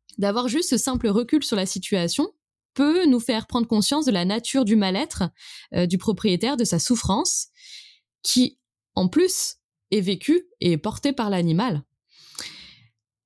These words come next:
Voilà, donc c'est vrai que là, ici, le discours, euh, du, euh, du psychologue va être, euh, très important parce que, euh, il va pou-,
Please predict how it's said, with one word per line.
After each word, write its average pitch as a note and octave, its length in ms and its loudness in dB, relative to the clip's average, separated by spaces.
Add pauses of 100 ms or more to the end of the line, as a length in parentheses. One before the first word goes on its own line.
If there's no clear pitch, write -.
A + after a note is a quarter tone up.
(180)
Voilà, E3 220 0
donc F#3+ 220 -2 (360)
c'est - 160 0
vrai D4+ 160 -2
que C#4 100 -2
là, A#3+ 160 0
ici, C4+ 220 -2
le C4+ 80 2
discours, A#3 440 0
euh, E3+ 240 0 (480)
du, F3 360 4
euh, D3+ 280 2
du E3 140 -2
psychologue G3 480 -2
va F3+ 100 -2
être, E3 240 -6
euh, D3+ 400 2
très C4+ 300 -2
important G#3+ 520 -4 (420)
parce E3 260 0
que, A#3 100 2
euh, A#3 340 0 (480)
il F#3+ 120 2
va F#3+ 140 0
pou-, G3 260 -6